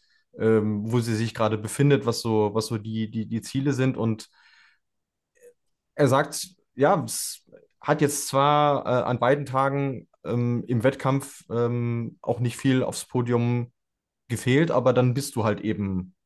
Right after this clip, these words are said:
wenn du diese kleinen Fehler machst, die kannst du dir aktuell halt nicht erlauben. Aber grundsätzlich sind sie aktuell sehr zufrieden mit dem, wie es läuft. Und ich finde, auch wenn man sich die Ergebnisse der Two Nights Tour jetzt anguckt,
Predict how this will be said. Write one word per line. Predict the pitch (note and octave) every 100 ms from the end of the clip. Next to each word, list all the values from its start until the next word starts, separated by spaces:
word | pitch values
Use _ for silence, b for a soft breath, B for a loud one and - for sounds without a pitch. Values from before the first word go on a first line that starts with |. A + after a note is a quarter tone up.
| _ _ _ _ _
wenn | - - G2+ C3
du | B2+
diese | A#2+ A2+ A#2+
kleinen | - A#2+ C3+ B2
Fehler | B2+ A#2+ A2+
machst, | C#3 -
die | -
kannst | C#3+ C#3+
du | B2+
dir | B2
aktuell | A2+ B2+ A2 A#2+ B2 b b b b -
halt | A#2 -
nicht | B2+
erlauben. | A2+ A#2 A#2+ G2+
Aber | G2 F#2
grundsätzlich | A2 G#2 B2 - B2+ - - _ _ _
sind | A2 A#2+ A#2+
sie | A2+
aktuell | A#2+ A2+ A2
sehr | G#2 A2+
zufrieden | - A#2 B2 A#2+ G#2+
mit | F#2+ F#2
dem, | G2+ G#2 G2+ F#2+ G2+
wie |
es | G#2+ G2+
läuft. | A2 A#2
Und | G#2+
ich | G#2
finde, | A#2 A#2 -
auch | A2
wenn | A2
man | G#2+
sich | G#2+ -
die | A2
Ergebnisse | G2+ G2+ G#2+ G#2 F#2+
der | G2+
Two | -
Nights | A2+ G2
Tour | - G#2
jetzt | F#2+ -
anguckt, | G#2 - A#2+